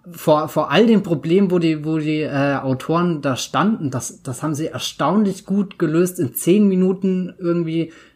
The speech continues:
alles, was für die kommenden, für diesen kommenden Abschluss wichtig ist, in, in einer Sequenz unaufgeregt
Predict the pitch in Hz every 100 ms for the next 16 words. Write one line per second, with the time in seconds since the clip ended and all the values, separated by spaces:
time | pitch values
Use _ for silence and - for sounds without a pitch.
0 | _ - 143 190 196 - 160 147 165 233
1 | 330 _ _ - 151 143 131 170 190 180
2 | 147 165 151 139 - 165 185 - - -
3 | 185 - - 156 180 185 165 156 156 139
4 | 143 139 135 139 202 170 156 - 170 175
5 | - - 175 196 165 151 - 139 160 151